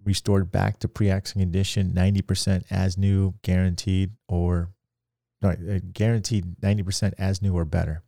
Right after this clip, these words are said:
So we do leave that imperfection.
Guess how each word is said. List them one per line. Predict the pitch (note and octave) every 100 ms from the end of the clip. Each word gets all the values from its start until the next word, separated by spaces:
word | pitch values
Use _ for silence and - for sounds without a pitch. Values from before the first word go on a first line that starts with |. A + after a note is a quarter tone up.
| _ _ _ _ _ _ _ _ _ _
So | - C3+
we | C3+ D#3
do | C3 D3
leave | B2 A2+ F#2 - _ _
that | G#2+ F#2 -
imperfection. | G2 - F#2+ F#2+ F2+ F#2+ E2+